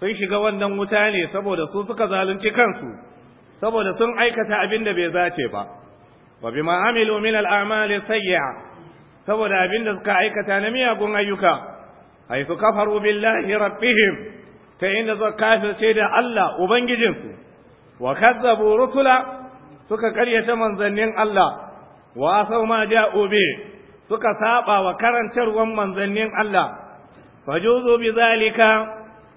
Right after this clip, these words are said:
shi yasa aka sa, aka ainihin saka musu da wutan jahannama,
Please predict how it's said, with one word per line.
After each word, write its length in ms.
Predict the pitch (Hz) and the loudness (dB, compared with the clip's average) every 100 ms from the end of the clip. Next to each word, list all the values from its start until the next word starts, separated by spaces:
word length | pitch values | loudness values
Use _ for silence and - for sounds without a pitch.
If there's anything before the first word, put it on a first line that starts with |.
| _ - | _ -2
shi 80 | 214 | 0
yasa 320 | 226 233 214 | 2 0 0
aka 120 | 208 190 | -2 0
sa, 140 | 214 254 247 - 220 | 2 4 2 2 2
aka 160 | 247 | 2
ainihin 480 | 202 208 226 208 226 | 2 2 0 -4 -6
saka 460 | 220 220 233 202 202 | 0 0 2 0 0
musu 220 | 220 214 | -2 -2
da 80 | 180 | 0
wutan 320 | 190 208 220 | 0 0 -2
jahannama, 800 | 214 226 202 196 214 185 127 - | 2 2 2 0 2 0 -2 -10